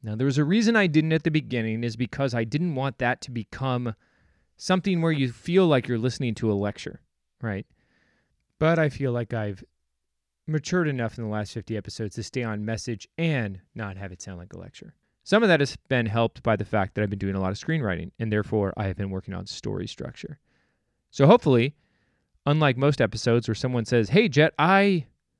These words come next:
loved episode fifty-one. Man, that got me." And then I ask, and this is a real example, "What did you love about fifty-one?"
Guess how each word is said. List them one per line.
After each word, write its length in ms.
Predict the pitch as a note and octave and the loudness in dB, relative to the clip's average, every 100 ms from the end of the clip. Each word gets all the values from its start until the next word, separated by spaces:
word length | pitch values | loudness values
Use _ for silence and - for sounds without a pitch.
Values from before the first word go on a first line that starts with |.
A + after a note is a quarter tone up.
| _ _ - | _ _ -6
loved 520 | G#2 A2+ B2 G2+ F#2+ | 0 6 6 4 0
episode 440 | F#2+ G2 - G2 | -4 -4 -6 -6
fifty-one. 640 | - G2+ A2 G#2 F2+ E2+ - _ _ _ _ _ | -4 -6 -4 -4 -4 -8 -14 _ _ _ _ _
Man, 420 | A2 A#2+ G2+ F2+ | 0 0 0 -2
that 180 | A2 A2 | -4 -4
got 240 | A#2 G2+ A#2 | -4 -6 -6
me." 200 | A2 - _ _ _ _ _ _ | -14 -16 _ _ _ _ _ _
And 100 | G#2+ | -6
then 120 | G2+ | -4
I 100 | G2 | -4
ask, 360 | F#2+ G2 D#3 - | -4 -4 -6 -10
and 120 | G#2+ | -8
this 100 | G2 | -6
is 120 | G2+ | -6
a 60 | F#2+ | -4
real 200 | F#2+ F#2 | -4 -4
example, 440 | F#2+ G2+ F#2+ C#3 - _ _ _ _ | -6 -8 -6 -8 -8 _ _ _ _
"What 100 | E3 | -4
did 100 | A#3 | -2
you 80 | B3 | 0
love 160 | A#3+ A#3+ | 0 2
about 240 | A3+ A3 | 2 4
fifty-one?" 580 | G#3 G3+ G3 G3+ F#3 | 2 2 2 2 2